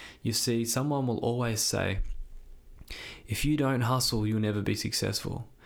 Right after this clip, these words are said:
But yet there's people that don't actually hustle and they're super suc-, and they're just as successful. So there will always be a truth that you can adjust to. It's now deciding which truth you want to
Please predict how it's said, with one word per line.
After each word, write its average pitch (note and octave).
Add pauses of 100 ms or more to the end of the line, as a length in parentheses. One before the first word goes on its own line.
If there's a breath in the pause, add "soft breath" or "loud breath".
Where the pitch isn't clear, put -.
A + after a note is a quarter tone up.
(220 loud breath)
But A#2+
yet A2+
there's A2+
people B2+
that G2+
don't A2
actually G#2
hustle G#2+
and F#2+
they're F#2 (100)
super G#2+
suc-, -
and G2
they're F#2+
just G2+
as G#2+
successful. - (1200 loud breath)
So -
there C3
will C3
always D3+
be A#2+
a G#2+
truth C#3+
that -
you A#2
can A#2+
adjust G#2
to. - (3000)
It's A#2
now A#2 (200)
deciding A2
which A2+
truth -
you G#2
want G2
to F#2+